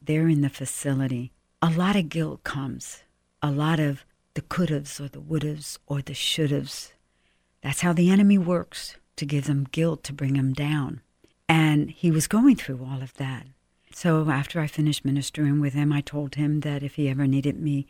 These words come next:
to speak with him, that I would be there for him. And I said to him, I said, "May I pray for you?" I knew he was a Muslim. He also knew that I am a Christian. And I said, "I'm gonna pray for you,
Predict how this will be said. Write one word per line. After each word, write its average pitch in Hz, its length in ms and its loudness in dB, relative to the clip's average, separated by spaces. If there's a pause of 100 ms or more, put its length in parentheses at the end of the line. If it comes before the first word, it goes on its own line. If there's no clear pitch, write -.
(180)
to 143 100 -10
speak - 320 -6
with 147 140 -4
him, 147 340 0
that 151 140 -4
I 143 80 -2
would 147 160 -4
be 220 120 2
there 147 200 2
for 139 240 0
him. 131 120 -2 (300)
And 175 180 6
I 185 60 4
said 196 280 0
to 180 60 2
him, 151 220 2
I 147 80 2
said, 151 180 -2
"May 170 220 4
I 190 60 0
pray 160 260 -6
for 139 160 -8
you?" 135 280 -12 (420)
I 190 80 8
knew 185 160 10
he 156 80 6
was 143 180 -2
a 147 40 -2
Muslim. 143 460 -2 (280)
He 175 180 4
also 151 260 0
knew 147 220 2
that 139 240 -2
I 143 200 -2
am 139 280 -2
a 147 60 -8
Christian. 139 560 -6 (400)
And 170 160 4
I 160 80 2
said, 151 400 0
"I'm 160 140 0
gonna 196 200 0
pray 156 300 -6
for - 160 -12
you, 156 320 -10